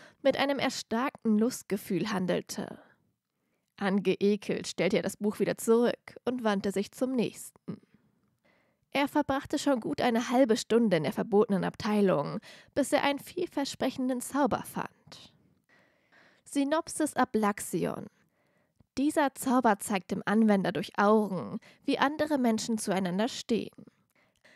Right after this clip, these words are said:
Es ist möglich, die Beziehungen der Personen zu verstärken oder ihnen Hindernisse zu setzen, die oftmals unüberwindlich sind. Richtig eingesetzt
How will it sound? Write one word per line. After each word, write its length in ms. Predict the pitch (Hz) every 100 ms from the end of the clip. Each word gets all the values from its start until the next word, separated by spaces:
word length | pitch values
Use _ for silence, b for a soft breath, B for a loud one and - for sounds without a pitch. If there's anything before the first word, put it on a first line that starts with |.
| b -
Es 220 | 277 294
ist 180 | 285 262
möglich, 300 | 285 311 302
die 140 | 262
Beziehungen 640 | 220 - - 247 247 220 185
der 100 | -
Personen 520 | - 208 196 208 190
zu 140 | -
verstärken 880 | - 214 - 220 226 220 202 139 233 -
oder 180 | 240 254
ihnen 140 | 277
Hindernisse 640 | 277 302 220 202 - - 180
zu 140 | 196
setzen, 580 | 180 175 - 175 175 - B B B
die 120 | 277 254
oftmals 520 | 277 - 269 269 -
unüberwindlich 880 | 254 302 294 262 233 196 165 - -
sind. 640 | - - _ _ - - _ b b b b b b 254
Richtig 400 | 285 - 294 -
eingesetzt 840 | 240 269 220 208 - - - -